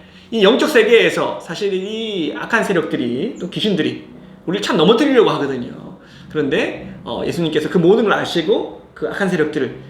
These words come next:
예수 이름으로 쫓아내주실 때에 건강해지고 자유케 되어지는 놀라운 역사들이 일어났다라는 것이 우리 지수자매 또 마음 가운데에 많이 또 나왔다는데요.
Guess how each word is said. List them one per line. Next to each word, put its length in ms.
예수 220
이름으로 260
쫓아내주실 1120
때에 300
건강해지고 720
자유케 600
되어지는 300
놀라운 320
역사들이 840
일어났다라는 920
것이 200
우리 80
지수자매 380
또 80
마음 300
가운데에 680
많이 300
또 120
나왔다는데요. 640